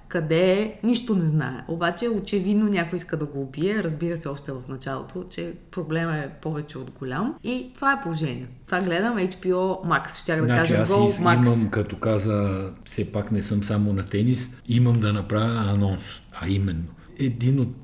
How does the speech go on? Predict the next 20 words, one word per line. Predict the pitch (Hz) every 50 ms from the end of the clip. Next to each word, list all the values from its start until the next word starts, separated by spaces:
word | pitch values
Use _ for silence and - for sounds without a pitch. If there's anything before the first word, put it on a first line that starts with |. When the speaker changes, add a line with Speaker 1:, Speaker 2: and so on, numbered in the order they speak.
| - -
Speaker 2:
може | 120 120 123 120 107
би, | 107 120 117
най-любимите | 117 123 127 120 113 110 104 110 110 107 104 101 101 101
ми | 101 101
сериали | 101 - 104 98 95 95 95 98 98 92 90
напоследък | 92 92 82 - 82 - - 98 92 82 87 - -
всъщност, | - - 90 78 - - 101 101 - - -
да | 82 90 80
знае | 78 87 82 80 80
българския | 76 78 78 78 76 82 78 - - - 78
народ, | 73 71 71 67 - - -
целият | - 85 80 80 80 156
Speaker 1:
<laughs> | -
Speaker 2:
български | 90 87 - - -
Speaker 1:
Целият | - 202 196 98 98
Speaker 2:
народ, | 98 98 95
Speaker 1:
български. | 98 98 95 -
Speaker 2:
който | - 107 101 98 - 95
ме | 92 87 85
слуша, | 85 - 95 - - - - 131